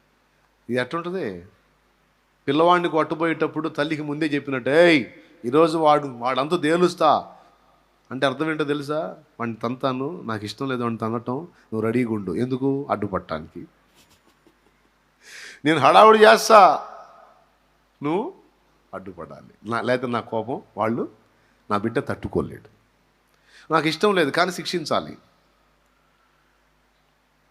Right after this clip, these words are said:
ఒకవేళ కొడుకు వచ్చి దగ్గరలోకి వచ్చాడు, అందుకని కనపడ్డాడు అనుకో,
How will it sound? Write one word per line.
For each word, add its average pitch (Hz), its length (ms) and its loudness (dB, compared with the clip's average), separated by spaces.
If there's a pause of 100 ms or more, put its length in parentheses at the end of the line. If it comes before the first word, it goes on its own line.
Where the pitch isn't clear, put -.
(440)
ఒకవేళ 156 300 2
కొడుకు 156 340 -2
వచ్చి 147 240 -6
దగ్గరలోకి 139 400 -4
వచ్చాడు, 120 280 -4
అందుకని 107 300 -6
కనపడ్డాడు 120 440 -6
అనుకో, 101 420 -8